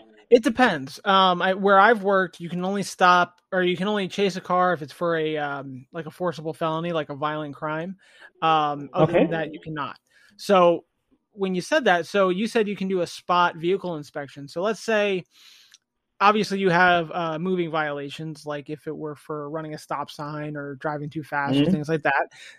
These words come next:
Speaker 1: Are you able just to stop cars, just to stop cars and then perform an inspection on the side of the road?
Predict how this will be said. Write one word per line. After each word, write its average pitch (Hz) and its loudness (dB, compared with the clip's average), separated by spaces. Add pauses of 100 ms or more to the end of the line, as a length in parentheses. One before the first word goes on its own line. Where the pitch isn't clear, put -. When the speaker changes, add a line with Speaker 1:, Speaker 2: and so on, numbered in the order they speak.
Speaker 1:
Are 185 8
you 220 10
able 226 12
just 196 -2
to 196 -4
stop 185 4
cars, 190 2
just 170 -14
to 185 -16
stop 180 0
cars 180 0
and 160 -6
then 160 -6
perform 175 -4
an 170 -4
inspection 165 -6
on 160 -4
the 160 -6
side 165 -2
of 160 -2
the 160 -2
road? 202 -2